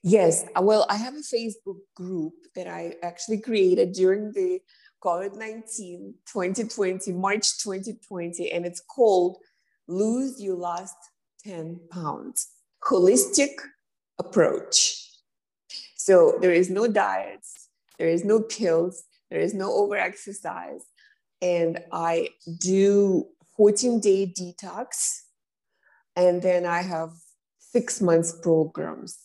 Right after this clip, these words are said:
there are group programs that are, consist of women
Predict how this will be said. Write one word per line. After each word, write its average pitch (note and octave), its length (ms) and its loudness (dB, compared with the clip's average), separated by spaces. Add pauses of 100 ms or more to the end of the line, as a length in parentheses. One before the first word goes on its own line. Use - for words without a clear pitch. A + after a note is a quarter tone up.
(140)
there E3+ 220 4
are E3 120 4
group G3+ 360 2
programs - 800 -14 (680)
that E3 320 6
are, D#3+ 440 -6 (1200)
consist G3 460 -10
of F3 100 -12
women E3+ 560 0